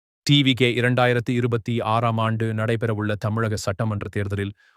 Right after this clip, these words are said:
போட்டியிட திட்டமிட்டுள்ளது. கட்சியின் முக்கிய இலக்குகள் கல்வி சீர்திருத்தம், ஊழல் ஒழிப்பு, பெண்கள் பாதுகாப்பு மற்றும் இளைஞர் மேம்பாடு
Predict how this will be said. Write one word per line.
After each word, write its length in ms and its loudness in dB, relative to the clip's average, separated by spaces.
போட்டியிட 380 4
திட்டமிட்டுள்ளது. 680 -6
கட்சியின் 480 2
முக்கிய 320 0
இலக்குகள் 520 0
கல்வி 260 2
சீர்திருத்தம், 640 -4
ஊழல் 400 4
ஒழிப்பு, 380 0
பெண்கள் 380 4
பாதுகாப்பு 600 2
மற்றும் 400 -2
இளைஞர் 420 2
மேம்பாடு 480 2